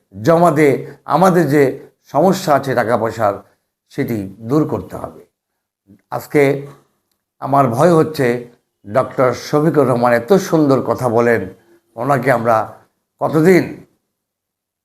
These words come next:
এই মাঠে, উন্মুক্ত মাঠে দেখতে পারবো জানি না। আল্লাহ ওনাকে দীর্ঘ হায়াত দান করুক এবং আমাদেরকে সাথে নিয়ে আমরা যারা রাজনীতি থেকে শুধু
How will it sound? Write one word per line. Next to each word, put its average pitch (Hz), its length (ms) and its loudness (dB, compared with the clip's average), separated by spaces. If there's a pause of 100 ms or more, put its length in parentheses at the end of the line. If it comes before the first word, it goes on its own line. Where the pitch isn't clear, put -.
(320)
এই 123 200 -4
মাঠে, 120 400 -2
উন্মুক্ত 135 500 0
মাঠে 120 300 0
দেখতে 123 300 -2
পারবো 110 420 -2 (300)
জানি 120 260 -2
না। 113 200 -2 (280)
আল্লাহ 131 320 0
ওনাকে 127 240 -2
দীর্ঘ 127 300 0 (760)
হায়াত 135 280 0
দান 139 280 0
করুক 143 440 0 (280)
এবং 139 500 0 (300)
আমাদেরকে 139 500 -2
সাথে 151 360 0
নিয়ে 117 320 -2 (420)
আমরা 143 340 0
যারা 135 220 4
রাজনীতি 139 460 0
থেকে 139 480 0 (320)
শুধু 160 500 0